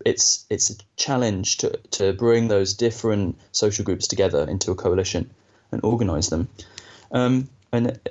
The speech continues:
my, my sort of perspective on, on renter organising is that you could say that renters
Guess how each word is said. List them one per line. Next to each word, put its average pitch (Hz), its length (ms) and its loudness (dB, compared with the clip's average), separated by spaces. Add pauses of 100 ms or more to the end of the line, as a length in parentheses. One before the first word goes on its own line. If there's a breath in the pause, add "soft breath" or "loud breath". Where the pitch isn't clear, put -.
(300)
my, 139 280 2
my 143 220 2
sort - 200 -2
of - 40 -12
perspective - 460 -2
on, 101 320 0 (200)
on 95 400 -2 (760)
renter 113 340 0
organising 98 540 0
is 101 140 -2
that 107 260 0 (220)
you 113 100 -6
could 117 180 -4
say 156 220 4
that 139 180 0
renters 127 680 0